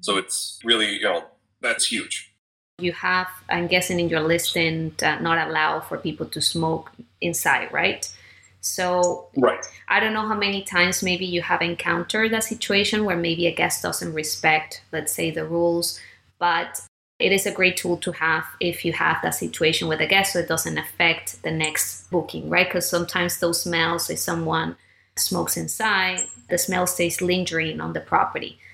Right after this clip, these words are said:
Speaker 2: So something like that, right, can prevent in a way for another reservation to get affected by it.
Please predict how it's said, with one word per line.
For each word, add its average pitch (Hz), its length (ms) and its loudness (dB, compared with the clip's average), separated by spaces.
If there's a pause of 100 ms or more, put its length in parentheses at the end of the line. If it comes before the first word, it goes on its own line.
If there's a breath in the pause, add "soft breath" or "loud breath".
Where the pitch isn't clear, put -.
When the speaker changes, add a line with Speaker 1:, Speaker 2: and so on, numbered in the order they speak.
(120 loud breath)
Speaker 2:
So 165 420 0
something 185 440 0
like 175 180 0
that, 165 480 0
right, 170 280 2
can 170 200 -2
prevent 165 720 0
in 175 160 -2
a 170 80 0
way 160 260 0
for 165 280 0
another 185 640 2
reservation 160 580 -2
to - 80 -6
get 160 140 -2
affected - 520 -4
by - 120 0
it. 90 200 -6